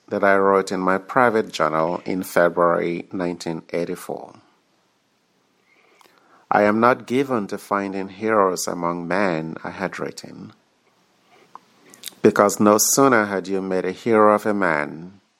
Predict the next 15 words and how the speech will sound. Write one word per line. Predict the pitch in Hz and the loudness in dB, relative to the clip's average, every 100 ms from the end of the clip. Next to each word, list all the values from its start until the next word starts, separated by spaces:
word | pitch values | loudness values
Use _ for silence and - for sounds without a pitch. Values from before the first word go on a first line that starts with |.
| _ _ _ _ _ _ _ - | _ _ _ _ _ _ _ -16
than | - 90 87 | -8 -6 -6
he | 104 92 | -10 -8
disappoints | 92 117 120 117 101 90 87 87 | -4 -2 -2 -2 -2 -4 -6 -6
you | 85 | -4
with | 87 90 | -4 -6
his | 92 - | -8 -4
negative | 92 104 101 90 82 | -2 0 -2 -4 -6
ways, | 76 - - - - - - _ _ _ _ _ _ _ _ _ _ - - | -6 -6 -8 -10 -6 -6 -8 _ _ _ _ _ _ _ _ _ _ -18 -2
such | - - 101 98 - | 2 6 4 2 -4
that | 101 92 - | -4 -4 -2
even | 110 101 104 | -2 0 -2
you | 101 107 98 85 - | 0 0 0 -2 -10
cannot | - 85 85 80 | -12 -8 -8 -8
be | 85 | -14
proud." | - - - - - - | -10 -10 -8 -12 -16 -18